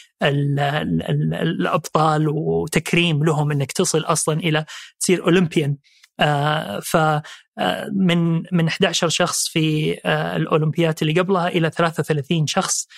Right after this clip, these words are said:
من خمسة، آه، آه، فرق إلى تسعة فرق، فهذا بحد ذاته، آه، آه، ال-، ال-، ال-، ال-، زيادة و-، و-، وتنمية. ولما ذكرت موضوع رياضيين النخبة، أنا شخصيا،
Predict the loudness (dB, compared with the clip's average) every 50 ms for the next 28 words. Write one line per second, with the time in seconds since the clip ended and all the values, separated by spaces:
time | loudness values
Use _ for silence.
0 | -20 -12 _ -2 0 0 0 2 2 2 2 2 0 0 0 0 0 -4 -6 -6
1 | -2 -2 -2 0 -2 -2 -4 -4 -4 -2 -2 -2 -2 -2 -4 -4 -2 0 0 2
2 | 2 0 -2 _ -2 -2 0 0 0 0 0 0 0 -2 -4 -2 0 0 0 0
3 | -2 -8 -20 -20 -20 -20 -16 _ 0 2 2 4 2 0 -2 -6 -10 -18 -6 0
4 | 2 4 4 4 4 2 0 -2 -2 0 0 2 2 2 2 2 2 2 2 0
5 | -2 _ _ _ _ _ _ 0 2 2 2 2 0 -2 -4 -6 -8 _ _ -2
6 | 0 0 0 0 -2 -2 -2 -2 -2 -2 -4 -4 -6 -6 -4 -4 -4 -4 -4 -6
7 | -4 -4 -4 -4 -4 -4 -4 -6 -6 -4 -4 -4 -4 -2 -2 0 2 2 4 2
8 | 2 2 2 2 2 0 -2 -4 -4 -4 -2 -2 -2 -2 0 0 0 0 0 0
9 | -2 -2 -2 -4 -2 0 0 0 0 -2 _ _ _ _ _ _ _ _ _ _
10 | _ _ _ _ _ 2 2 4 4 4 2 2 2 2 2 2 0 -4 -10 _
11 | -16 -20 -10 _ 0 2 2 4 4 4 2 2 2 2 2 2 2 2 2 2
12 | 2 2 0 -2 -2 -2 -2 -2 0 2 2 2 2 0 -2 -4 -10 -14 _ -2
13 | 0 0 0 0 0 0 2 2 2 2 0 0 -2